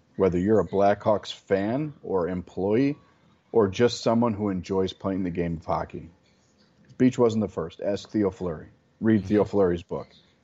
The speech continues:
Speaker 1: If you wanna be physically ill, read Theo Fleury's book. Um, he's not the first.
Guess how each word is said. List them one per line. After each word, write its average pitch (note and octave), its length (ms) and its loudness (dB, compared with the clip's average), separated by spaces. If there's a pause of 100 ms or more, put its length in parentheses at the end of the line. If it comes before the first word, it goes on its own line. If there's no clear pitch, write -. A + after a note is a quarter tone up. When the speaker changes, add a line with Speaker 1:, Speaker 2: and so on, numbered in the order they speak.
Speaker 1:
If - 180 -16
you C#3+ 100 6
wanna B2+ 180 4
be A2 120 0
physically A2+ 680 -2
ill, G2 380 -2 (520)
read F#2+ 300 -4
Theo F2+ 200 -2
Fleury's D#2+ 320 -8
book. - 340 -20 (1120)
Um, F#2 540 0 (1040)
he's G2 160 -6
not A#2 160 2
the A2 60 -8
first. G2 440 -4